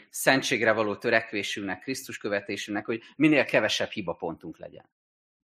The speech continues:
És hogy a, a limit alatt tartsuk a hibapontjainkat. Minél kevesebb bűn legyen az életünkben. Hanem az, hogy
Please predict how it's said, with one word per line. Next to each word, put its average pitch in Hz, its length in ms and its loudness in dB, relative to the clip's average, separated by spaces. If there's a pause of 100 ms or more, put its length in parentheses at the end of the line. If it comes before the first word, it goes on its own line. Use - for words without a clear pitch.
És - 200 -6
hogy 123 120 0
a, 123 140 6
a - 40 6
limit 131 340 4
alatt 110 260 2
tartsuk - 380 -2
a - 40 -12
hibapontjainkat. 87 920 -8 (480)
Minél 120 320 2
kevesebb 95 460 -2
bűn 98 160 -6
legyen 87 220 -4
az 87 120 -8
életünkben. 90 720 -10 (1120)
Hanem 131 220 2
az, 160 160 2
hogy 120 260 -2